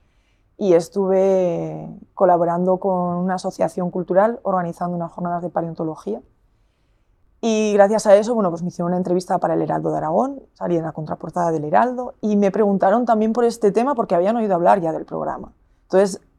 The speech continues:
esto es una iniciativa que ha salido en Castilla y León, que se ha extendido a, bueno, creo que empezó aquí en Burgos, ahora se ha extendido a Valladolid, este año también están trabajando en Santander,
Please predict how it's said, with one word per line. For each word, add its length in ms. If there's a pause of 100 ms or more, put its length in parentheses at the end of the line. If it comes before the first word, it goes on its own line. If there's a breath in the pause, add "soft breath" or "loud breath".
(360)
esto 220
es 100
una 80
iniciativa 560
que 80
ha 60
salido 560
en 100
Castilla 320
y 40
León, 420 (500)
que 120
se 80
ha 20
extendido 760
a, 340
bueno, 360 (160)
creo 180
que 80
empezó 240
aquí 160
en 80
Burgos, 340
ahora 140
se 60
ha 20
extendido 300
a 20
Valladolid, 480
este 220
año 160
también 260
están 220
trabajando 400
en 40
Santander, 520